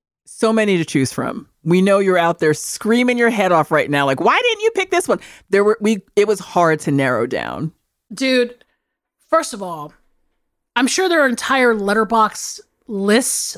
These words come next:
Speaker 2: of movies about killer kids, so don't send those to us. However, <laughs> I have to say,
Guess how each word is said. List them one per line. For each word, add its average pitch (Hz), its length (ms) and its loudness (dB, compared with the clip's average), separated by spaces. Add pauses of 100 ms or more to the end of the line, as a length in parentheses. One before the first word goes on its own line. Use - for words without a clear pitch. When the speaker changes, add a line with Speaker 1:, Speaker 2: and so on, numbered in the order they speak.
Speaker 2:
of 294 380 0
movies 302 720 0 (140)
about 277 320 0
killer 285 260 2
kids, 294 400 -2 (400)
so 240 480 0
don't 226 200 -2
send 254 200 -2
those 190 180 -2
to 135 120 -10
us. - 260 -14 (540)
However, 226 420 -2 (280)
<laughs> - 280 -18
I 311 80 4
have 415 200 -2
to 381 100 -8
say, 226 480 -4